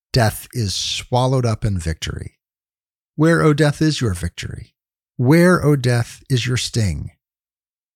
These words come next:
The sting of death is sin, and the power of sin is the law.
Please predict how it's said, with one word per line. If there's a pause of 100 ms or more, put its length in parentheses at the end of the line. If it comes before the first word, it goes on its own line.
(680)
The
sting
of
death
is
sin,
and
the
power
of
sin (100)
is
the
law.